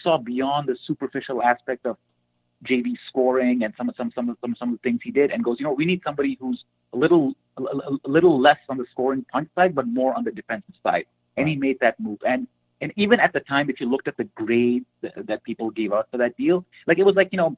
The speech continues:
Speaker 1: Memphis really got the more talent here, but Masai's play is not long term; it was short term, and, and he executed it brilliantly. And, and, and it's not just he, he also, like, did, did these small moves, like, I know Jeremy Lin didn't have a lot to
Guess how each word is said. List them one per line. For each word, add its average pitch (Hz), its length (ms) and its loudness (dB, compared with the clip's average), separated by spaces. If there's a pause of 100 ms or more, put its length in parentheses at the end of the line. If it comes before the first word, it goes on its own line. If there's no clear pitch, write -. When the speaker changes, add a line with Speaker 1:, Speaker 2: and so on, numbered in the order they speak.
Speaker 1:
Memphis 156 340 2 (100)
really 151 220 0
got 139 160 2
the - 80 -10
more 131 240 -4
talent 147 340 2
here, 104 160 -4
but 123 220 0 (300)
Masai's 170 380 4 (120)
play 175 200 6
is 117 300 2
not 139 280 2
long 120 320 0
term; 123 160 -4
it 110 80 -2
was 143 160 2 (100)
short 95 260 -6
term, 101 280 -6 (320)
and, 120 100 -2
and 127 240 -2
he 151 100 -4
executed 160 460 -2
it 135 80 -8
brilliantly. 190 460 0 (240)
And, - 100 -6
and, 220 140 -2
and 208 100 -2
it's 190 80 -10
not 254 160 8
just 156 160 4 (140)
he, - 180 -8 (120)
he 185 300 4
also, 233 200 4
like, 160 180 2
did, 143 240 -2
did 139 100 -8
these 135 200 -8
small 127 240 2
moves, 123 320 -2
like, 95 160 -4 (800)
I 131 160 6
know 185 120 8
Jeremy 139 360 4
Lin 127 160 4
didn't 120 140 0
have 113 120 -2
a 110 40 -2
lot 110 260 0
to 101 60 -10